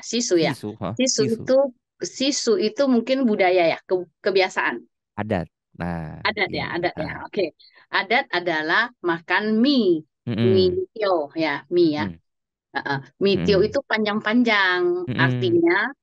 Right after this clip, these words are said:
Speaker 1: panjang umur ya.
Speaker 2: Mm-mm.
Speaker 1: Panjang umur te iso ya, artinya
Speaker 2: Mm-mm.
Speaker 1: panjang umur. Ince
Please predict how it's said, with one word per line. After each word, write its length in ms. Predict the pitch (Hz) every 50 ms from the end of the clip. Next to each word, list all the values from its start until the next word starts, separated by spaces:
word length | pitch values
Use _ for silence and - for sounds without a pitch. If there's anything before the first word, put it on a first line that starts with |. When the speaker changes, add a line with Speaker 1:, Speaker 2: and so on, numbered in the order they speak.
| _ _ _ -
Speaker 1:
panjang 300 | 160 151 156 151 147 156 - 175
umur 440 | 190 220 240 240 226 214 196 175 156 147 143 - - _ - 101 90 98
ya. 80 | 156 160
Speaker 2:
Mm-mm. 280 | 165 180 - 87 90 - _ _ _ _
Speaker 1:
Panjang 260 | - 165 165 165 165 165 180
umur 180 | 190 196 196 185 175
te 60 | - 147 165 175
iso 140 | 175 - 185 175 156
ya, 40 | 147 117 147
artinya 260 | 170 - 165 160 180
Speaker 2:
Mm-mm. 80 | 185 180
Speaker 1:
panjang 220 | 175 156 143 120 143 151
umur. 260 | 151 165 180 180 175 - - - _ _ _ _ _ - 233
Ince 300 | 277 285 254 - -